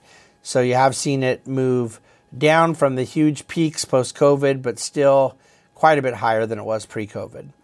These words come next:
Uh, as far as, uh, other statistical data points, the, uh, chance of a Fed rate hike next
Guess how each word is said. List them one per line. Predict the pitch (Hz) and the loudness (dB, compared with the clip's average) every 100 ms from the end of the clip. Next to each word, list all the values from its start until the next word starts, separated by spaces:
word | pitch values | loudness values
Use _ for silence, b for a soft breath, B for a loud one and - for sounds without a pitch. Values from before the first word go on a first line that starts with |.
| b b b b - | b b b b -2
Uh, | 117 117 113 110 _ _ | 2 2 0 -4 _ _
as | 139 - | -8 2
far | 139 139 | 4 6
as, | 127 120 - | 4 -2 -6
uh, | |
other | 123 131 120 147 170 165 | 0 0 2 2 2 0
statistical | - 151 175 - 175 | -4 -2 -2 -4 -4
data | 147 160 160 | 0 0 0
points, | 165 165 160 - 147 | -4 -6 -6 -12 -4
the, | 131 123 - | -2 -2 -2
uh, | 127 117 | -2 -2
chance | - - 165 170 - | -4 -6 -4 -4 -6
of | - 143 123 | -2 -2 -2
a | |
Fed | - 151 151 | -2 2 4
rate | 131 151 143 | 4 0 2
hike | 151 151 - _ b b b b b - | 0 0 -8 _ b b b b b -8
next | 123 147 151 - - | 0 0 0 -8 -10